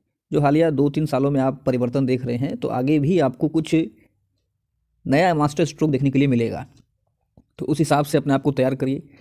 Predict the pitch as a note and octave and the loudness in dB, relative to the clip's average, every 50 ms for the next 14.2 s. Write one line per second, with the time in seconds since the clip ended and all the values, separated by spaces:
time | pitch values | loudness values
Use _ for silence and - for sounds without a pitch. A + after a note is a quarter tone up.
0 | _ _ _ - C3+ C#3+ D#3+ - - D#3+ D#3 - D3+ B2+ B2+ - C#3+ C#3+ D#3+ C#3+ | _ _ _ 0 0 2 2 2 0 -2 0 0 -2 0 0 -2 -2 0 0 0
1 | C3+ C#3 C#3+ C3+ C3+ B2 B2+ C#3 C#3 C#3 - C3+ C3 C3 C3 C3 C3 B2+ B2 A#2+ | 2 2 0 0 -2 -2 -2 -2 -2 -2 -4 -4 -2 -2 -2 -2 -2 -4 -4 -6
2 | - C3 - C#3 - B2 A#2+ A#2+ C#3 B2+ B2 A#2+ B2+ B2 B2+ C3 C#3 E3 - - | -4 -4 -4 -2 -2 -2 0 0 0 0 0 -2 -4 -4 -4 -6 -6 -8 -12 -20
3 | _ _ _ - - _ _ _ _ _ _ _ - _ _ _ _ _ _ _ | _ _ _ -20 -20 _ _ _ _ _ _ _ -20 _ _ _ _ _ _ _
4 | _ _ _ _ _ _ _ _ _ _ _ _ _ - C3+ D3 E3 F#3 F#3+ G3 | _ _ _ _ _ _ _ _ _ _ _ _ _ -2 0 2 2 2 2 2
5 | F#3 F#3 G3+ A3 G#3+ F#3+ D#3+ C#3 E3 F#3+ F3+ F#3+ F3 - E3 D#3 - E3+ E3 E3 | 0 0 0 -2 -2 -2 0 0 0 0 -2 -2 -2 -4 -4 -4 -4 -4 -2 0
6 | D#3+ D#3 D3+ D3 D3 D#3 D3+ D3 D3 C3+ C3 C#3+ C#3+ C#3 C3+ C#3 C3 B2 C#3 C#3 | 0 0 2 0 0 0 -2 -2 -2 0 0 2 0 0 0 -2 -2 -2 0 0
7 | C#3 B2+ B2 C#3 C#3+ C#3 C3+ C#3 B2 A#2+ C3+ C3+ C3+ C3+ C3+ C3+ - - _ _ | 0 0 0 0 0 0 -2 -4 -4 -2 -4 -2 -2 -2 -4 -4 -6 -10 _ _
8 | _ _ _ _ _ _ _ C3+ C3 C#3 D#3 E3+ D#3+ E3+ G3+ G#3 G3 - - - | _ _ _ _ _ _ _ -4 0 2 2 2 2 2 0 0 -4 -6 -2 -2
9 | C#3 C3+ C#3+ D3+ E3 E3 D#3+ D3+ C#3+ C#3 C#3 C#3 C#3+ C3+ C3+ B2+ C#3+ C#3 C3+ B2+ | 0 0 0 0 0 0 0 0 0 0 -2 -2 0 0 0 0 0 0 0 0
10 | B2 C3+ C3+ - C#3+ C3+ B2 A#2+ A#2+ C3 C#3 C3+ - C3+ B2+ B2 B2 A#2+ B2 A#2+ | -2 -4 -4 -4 -4 -4 -2 -2 -2 -2 -4 -2 -2 -4 -4 -2 -2 -2 -2 -2
11 | A#2 A#2 E3 G3+ - - _ _ _ _ _ _ _ _ _ _ _ _ _ _ | -4 -6 -8 -12 -16 -20 _ _ _ _ _ _ _ _ _ _ _ _ _ _
12 | _ _ _ _ _ _ _ _ _ _ _ _ _ _ _ _ _ _ _ _ | _ _ _ _ _ _ _ _ _ _ _ _ _ _ _ _ _ _ _ _
13 | _ _ _ _ - - - D#3+ - - - D3 C#3 C3+ C#3 E3+ D#3+ D#3+ - D3 | _ _ _ _ -10 -6 -4 -4 -4 -2 -2 0 0 2 0 -2 -2 0 0 0
14 | D3 D#3 D3+ | 0 0 -2